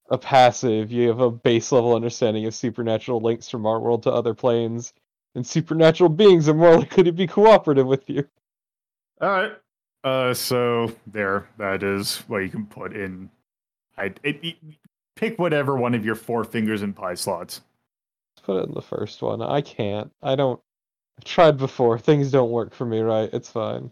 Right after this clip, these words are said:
Speaker 2: Uh, I'll, I'll get it. I'll get it at some point.
Speaker 1: Yeah.
Speaker 2: Um,
Speaker 1: Either way, overkill time. Hell yeah.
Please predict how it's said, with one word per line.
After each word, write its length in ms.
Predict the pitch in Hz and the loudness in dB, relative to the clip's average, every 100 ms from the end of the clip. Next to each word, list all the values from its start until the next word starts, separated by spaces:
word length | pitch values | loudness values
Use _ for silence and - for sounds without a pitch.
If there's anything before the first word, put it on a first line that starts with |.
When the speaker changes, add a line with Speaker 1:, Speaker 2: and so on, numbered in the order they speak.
| _ | _
Speaker 2:
Uh, 80 | 123 - - | -10 -10 -8
I'll, 240 | 139 123 127 | -4 -2 -2
I'll 240 | 139 123 117 | -2 -2 -2
get 200 | 117 107 | -2 -2
it. 180 | 101 85 _ _ _ _ | -4 -6 _ _ _ _
I'll 180 | 110 104 | -4 -2
get 120 | 104 | -2
it 100 | 98 92 | -4 -8
at 140 | 92 | -6
some 200 | 101 98 | -8 -8
point. 440 | - 131 80 - - _ _ _ _ _ _ _ _ - | -8 -6 -6 -10 -20 _ _ _ _ _ _ _ _ -4
Speaker 1:
Yeah. 300 | 120 120 120 | -2 0 0
Speaker 2:
Um, 220 | 120 - _ - | -2 -6 _ -2
Speaker 1:
Either 220 | 147 143 | 2 2
way, 240 | 127 117 110 _ - | 4 2 -2 _ 4
overkill 580 | 165 147 143 165 139 | 4 4 0 2 2
time. 460 | - 151 131 120 110 | 4 4 4 2 -6
Hell 300 | - 185 170 160 | -2 4 6 6
yeah. 580 | 156 160 147 131 135 | 6 8 8 6 0